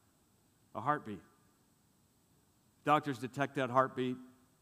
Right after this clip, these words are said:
in that, in the baby on the ultrasound, that, or the, maybe the little microphone they're using to put up against that. You hear the heartbeat of that baby, and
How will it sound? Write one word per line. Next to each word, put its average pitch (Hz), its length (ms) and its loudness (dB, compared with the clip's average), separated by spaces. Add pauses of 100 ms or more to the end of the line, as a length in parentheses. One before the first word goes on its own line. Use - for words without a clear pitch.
(1300)
in 120 80 -4
that, 117 180 0 (260)
in 117 100 -6
the 117 60 -4
baby 120 340 0
on 117 120 -4
the 113 60 -6
ultrasound, 113 680 -4
that, 101 120 -8 (120)
or 95 100 -8
the, 87 100 -12 (220)
maybe 113 220 -4
the 101 160 -4
little 107 180 -4
microphone 117 520 -2
they're 113 100 -2
using 113 440 -6
to 101 120 -8 (340)
put 120 140 -8
up 107 80 -10
against 110 300 -8
that. 110 160 -4 (160)
You 110 120 -6
hear 117 140 -2
the 104 80 -6
heartbeat 110 460 -4
of 98 80 -10
that 101 180 -10
baby, 101 360 -8
and 87 120 -12